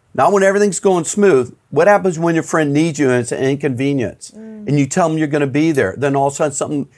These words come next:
Speaker 1: you think is better comes up. No. Be there for your friends. You be there unconditionally for your friends.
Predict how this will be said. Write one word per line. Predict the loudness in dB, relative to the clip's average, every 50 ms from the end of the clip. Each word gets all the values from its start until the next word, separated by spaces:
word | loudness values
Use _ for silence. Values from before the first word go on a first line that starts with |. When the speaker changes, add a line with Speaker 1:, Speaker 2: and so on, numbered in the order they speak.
| _ _ _ _ _ _ _ _
Speaker 1:
you | -6 -4 -4
think | -2 0 0 0 0 -2 _ -10 _ 0
is | 0 2 2
better | -2 -2 2 2 4 4 4 4 2 0
comes | 0 -2 -4 -4 -2 0 0
up. | 0 0 -2 _ _ _ _ _ _ _ _ _ _ _ _ _ _ _ _ _ -6
No. | -2 0 0 0 -2 -4 _ _ _ _ _ _ _ _ -2
Be | 0 2 4
there | 4 4 2
for | 2 0 -2 0 0
your | 0 -2
friends. | -2 -2 -2 0 0 0 -2 -4 -10 _ -10
You | -6 -4 -4
be | -4 0 2 2 2 4
there | 4 2 2 2
unconditionally | 0 -2 -4 -4 -2 -2 -2 -2 -2 -4 -4 -4
for | -4 -2 -2 0
your | 0 0
friends. | -2 -4 -6 -6 -6